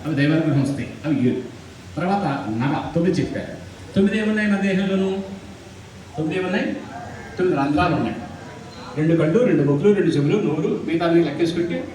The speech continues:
రంధ్రాలు ఎన్ని ఉన్నాయి? తొమ్మిది రంధ్రాలు. ఈ తొమ్మిది రంధ్రాల్లోంచి జీవుడు ఎలాగైనా వెళ్ళిపోవచ్చు. ఈ రంధ్రాలు ఎప్పుడు వెళ్ళిపోవచ్చు కదా, ఆ జీవుడు ఉన్నంతసేపే ఈ రంధ్రాలు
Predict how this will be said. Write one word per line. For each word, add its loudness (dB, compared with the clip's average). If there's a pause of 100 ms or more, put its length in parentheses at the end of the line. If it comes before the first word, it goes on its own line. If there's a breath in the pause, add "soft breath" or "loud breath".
(280)
రంధ్రాలు 4
ఎన్ని 4
ఉన్నాయి? 4
తొమ్మిది 4
రంధ్రాలు. -8 (260)
ఈ -8
తొమ్మిది 4
రంధ్రాల్లోంచి 2 (260)
జీవుడు 0
ఎలాగైనా 0
వెళ్ళిపోవచ్చు. -2 (960)
ఈ 10
రంధ్రాలు 6 (920)
ఎప్పుడు 4
వెళ్ళిపోవచ్చు 6
కదా, 4
ఆ 2
జీవుడు 6
ఉన్నంతసేపే 4
ఈ 6
రంధ్రాలు 4